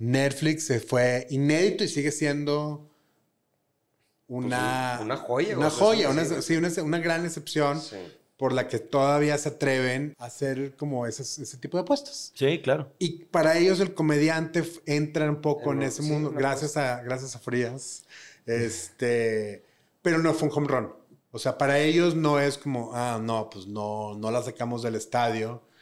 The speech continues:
Speaker 1: No pasa nada". O sea, mi, yo, mi relación con Netflix sigue siendo muy armoniosa y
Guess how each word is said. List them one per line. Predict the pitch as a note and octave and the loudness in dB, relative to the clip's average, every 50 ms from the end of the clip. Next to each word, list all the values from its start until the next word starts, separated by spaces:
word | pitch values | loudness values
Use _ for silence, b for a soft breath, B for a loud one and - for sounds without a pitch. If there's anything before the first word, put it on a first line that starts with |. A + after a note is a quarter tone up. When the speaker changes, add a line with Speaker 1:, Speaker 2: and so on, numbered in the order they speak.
| b b b b b b b b b b _ _ _ _ _ | b b b b b b b b b b _ _ _ _ _
Speaker 1:
No | B2+ B2+ A#2+ - | -4 -4 -2 0
pasa | C3 B2+ B2 C3+ | 0 0 0 0
nada". | C3+ C#3 C3+ C3+ C3 B2+ B2 B2+ C3 C3 | 0 0 2 2 2 2 2 0 -2 -4
O | B2+ | -4
sea, | - C3 C3+ | -2 0 0
mi, | C3 - - - | 0 -2 -4 -4
yo, | C3+ C3 A2+ - - - _ - | -4 -4 -4 -4 -8 -20 _ -6
mi | C#3 B2+ B2+ | -4 -2 -2
relación | A#2+ B2+ A#2+ A2 - C3 B2+ | 0 0 0 0 -2 -2 -2
con | - D3+ D3 | 0 0 2
Netflix | C#3+ C3+ A#2+ C3 C#3+ C#3 C#3+ | 2 2 0 0 -2 -2 -2
sigue | - - C3+ B2+ C3 B2+ | -2 -2 0 0 0 0
siendo | B2+ - C3 C3 C3 B2 | -2 -4 -4 -4 -4 -4
muy | B2 B2 B2 B2 B2+ | -2 -2 -2 -2 0
armoniosa | B2+ B2+ C3 C3 A#2+ B2+ B2+ B2+ B2 B2 - - A#2 A#2+ A#2+ A#2+ A#2+ A#2 b b b b b b b _ - | 0 0 -2 0 0 0 0 0 0 -2 -2 -4 -4 -4 -4 -8 -10 -12 b b b b b b b _ -10
y | A#2+ A2+ A2 A2 A2 A2 G#2+ G#2 G#2 G2+ G2 F#2+ F#2+ F#2 F2 E2+ | -6 -4 -4 -2 -2 -2 -2 -4 -4 -6 -6 -8 -10 -12 -14 -18